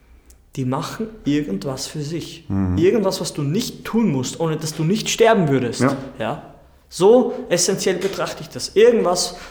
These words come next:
Speaker 1: was außerhalb von der Vernunft liegt, was dir einfach nur
Speaker 2: <laughs>
Speaker 1: Spaß macht oder dich gesund hält. Die sind meistens sehr schwierig, mit dem kann man fast nichts anfangen.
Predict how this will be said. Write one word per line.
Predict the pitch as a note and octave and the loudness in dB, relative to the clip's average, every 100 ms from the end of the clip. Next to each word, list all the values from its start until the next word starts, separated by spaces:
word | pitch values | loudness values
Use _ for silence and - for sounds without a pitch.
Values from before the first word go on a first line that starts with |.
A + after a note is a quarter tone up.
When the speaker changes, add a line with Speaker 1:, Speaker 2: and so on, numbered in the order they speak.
| - | -4
Speaker 1:
was | D3+ - | -4 0
außerhalb | D#3 G#3+ G#3+ F#3 F3+ | 2 4 4 4 2
von | - E3 | -2 0
der | D3+ | 0
Vernunft | D3+ D3 D#3+ - C#3 | 2 2 0 -2 -2
liegt, | A#2+ - - - - | -2 -4 -16 -20 -8
was | C#3+ D#3 | -4 0
dir | C#3+ | 2
einfach | E3+ - | 4 4
nur | F3+ E3+ | 2 0
Speaker 2:
<laughs> | |
Speaker 1:
Spaß | G#2+ D3+ F3+ | 2 2 4
macht | F3+ F#3 - | 2 0 0
oder | D#3 D3 | 0 0
dich | D3+ - | -4 -4
gesund | C#3 D#3 D#3 | -2 -2 -4
hält. | C#3+ - - - - - - - - | -6 -8 -16 -16 -16 -18 -20 -16 -2
Die | F#3+ | 0
sind | A3 - | 2 0
meistens | E3 F#3+ - F3+ G3 - - - - - - - - - - | 0 0 0 -2 -6 -8 -18 -20 -20 -20 -20 -20 -20 -18 -4
sehr | E3 E3+ | 2 2
schwierig, | E3+ F#3 F#3+ F3+ F3+ | 2 2 2 2 0
mit | F3 D#3+ | -8 -6
dem | F3 | -6
kann | F3 F#3 | -2 0
man | F#3 | 0
fast | F3+ - F3 F#3 - | -2 -4 -4 -2 -4
nichts | F#3 - | -4 -4
anfangen. | C3 C3+ G#2+ G2+ | -4 -4 -6 -10